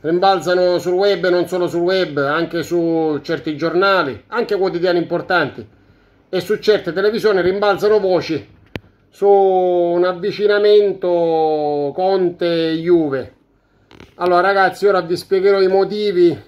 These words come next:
i motivi per cui non credo a questa che ritengo una bufala, eh, atta solamente a far vendere qualche giornale.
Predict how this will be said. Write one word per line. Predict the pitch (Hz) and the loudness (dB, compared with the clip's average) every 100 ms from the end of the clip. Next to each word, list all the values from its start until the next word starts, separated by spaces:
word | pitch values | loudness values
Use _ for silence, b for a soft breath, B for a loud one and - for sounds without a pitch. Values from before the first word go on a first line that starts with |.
| - | -10
i | 165 | -4
motivi | 185 180 202 180 | -2 -2 0 0
per | 175 175 | 0 -2
cui | 180 | 0
non | 180 185 | 0 0
credo | 175 180 175 160 | 0 -2 -2 -2
a | 156 | -4
questa | 180 175 - 160 | -4 -4 -4 -6
che | 160 | -4
ritengo | 160 170 160 151 - | -4 -2 -2 -2 0
una | 175 160 | 0 0
bufala, | 156 165 147 156 156 - _ b b b b b b | -2 -4 -2 -2 -4 -6 _ b b b b b b
eh, | - 151 151 151 | -6 -4 -2 -4
atta | 151 202 - - 170 160 - | -2 0 -2 -4 0 0 -2
solamente | - 185 185 202 202 190 175 180 165 - _ | -8 -4 0 2 2 2 0 -2 -4 -6 _
a | 170 175 | -6 -6
far | - 180 170 | -2 -2 -2
vendere | 180 175 165 160 | -2 -2 -2 -2
qualche | 165 175 165 170 | 0 0 -2 -8
giornale. | 147 175 165 160 151 143 131 - | -4 -2 0 0 2 0 -6 -12